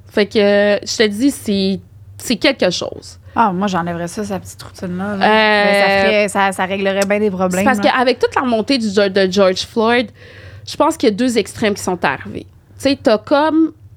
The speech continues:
Speaker 1: genre, une espèce de réveil social où est-ce que t'es comme, « Mais non, là, c'est, d'avoir un policier qui te met un genou dans, dans le cou, là, ça a aucun bon sens. » Mais il y a la réalité aussi que, comme,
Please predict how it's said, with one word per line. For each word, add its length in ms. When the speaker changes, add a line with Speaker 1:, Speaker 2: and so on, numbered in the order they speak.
Speaker 1:
genre, 180
une 60
espèce 300
de 60
réveil 360
social 560
où 60
est-ce 120
que 60
t'es 220
comme, « 320
Mais 120
non, 220
là, 120
c'est, 180
d'avoir 260
un 60
policier 440
qui 120
te 60
met 140
un 80
genou 360
dans, 360
dans 160
le 60
cou, 360
là, 180
ça 200
a 100
aucun 340
bon 220
sens. » 260
Mais 120
il 40
y 60
a 60
la 120
réalité 440
aussi 340
que, 140
comme, 480